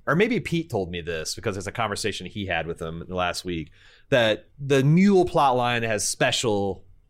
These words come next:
significance to Goyer. That's, like, his, like, that was, like, um, you know, Double D's always talked about the Red Wedding being the thing, like, hot damn, I wanna, we wanna adopt this. Like,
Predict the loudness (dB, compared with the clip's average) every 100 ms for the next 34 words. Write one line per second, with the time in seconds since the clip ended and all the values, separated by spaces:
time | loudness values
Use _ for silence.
0 | -14 -4 -2 -2 -4 -4 -6 -6 -2 -2
1 | -2 -4 -4 -2 -4 -4 -4 -4 -2 -4
2 | -2 -2 0 2 0 0 -2 -2 -2 -2
3 | 0 -2 -6 -6 -6 -4 -2 -2 -2 -4
4 | 0 0 0 -2 -2 -4 -4 -4 -2 -4
5 | -2 -4 -4 -6 -6 -6 -8 -8 -8 -6
6 | -8 -4 -2 -2 -4 -4 -4 -4 -2 -2
7 | -4 -8 -6 -4 -6 -6 -4 -4 -4 -6
8 | -6 -6 -6